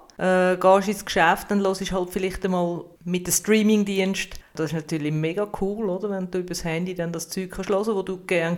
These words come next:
hörst. Und Musik begleitet mich vom Morgen früh bis zum Abend spät. Oder eben Podcasts hören ist auch eine coole Sache.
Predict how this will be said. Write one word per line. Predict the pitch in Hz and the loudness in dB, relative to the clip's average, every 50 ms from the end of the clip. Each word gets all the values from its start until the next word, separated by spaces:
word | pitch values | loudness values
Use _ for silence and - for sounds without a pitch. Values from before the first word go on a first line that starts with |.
| 175 | -2
hörst. | - 220 202 233 277 262 220 - - - | -2 -2 -2 -2 -2 -4 -6 -6 -6 -6
Und | 180 165 165 165 156 - - - - - - | -6 -6 -6 -8 -10 -12 -16 -20 -20 -20 -20
Musik | - - - 196 214 226 220 214 - | -16 -10 -4 -2 -2 -2 -4 -6 -10
begleitet | - - 190 185 185 196 202 208 - - | -6 -2 0 0 0 0 -2 -6 -8 -6
mich | 170 196 190 | -6 -6 -6
vom | 190 - 202 190 | -6 -6 -4 -2
Morgen | 185 190 202 214 214 214 196 | 0 2 2 2 0 -2 -4
früh | 175 185 208 226 | -4 -4 -4 -6
bis | 254 - - - | -6 -8 -10 -6
zum | - - 220 | -2 -2 0
Abend | 220 220 220 - | 0 -2 -4 -10
spät. | - - - 175 175 196 220 220 - - - - _ _ | -10 -6 -4 -2 -2 -2 -4 -8 -12 -18 -20 -20 _ _
Oder | - 190 185 185 185 247 247 | 6 6 6 6 6 4 4
eben | 254 277 294 320 - - | 4 2 2 0 0 0
Podcasts | - - 403 427 415 - - - - 190 190 196 - - - | 0 2 2 0 -2 -4 0 2 4 4 4 2 0 -6 0
hören | 226 220 214 214 214 240 226 | 2 4 4 4 2 2 2
ist | 226 226 | 2 4
auch | 180 | 2
eine | 170 - - | 2 2 0
coole | - - 269 285 285 302 | 0 2 2 4 4 2
Sache. | 311 302 370 349 262 196 175 - - - | 2 2 4 6 6 4 4 0 -8 -14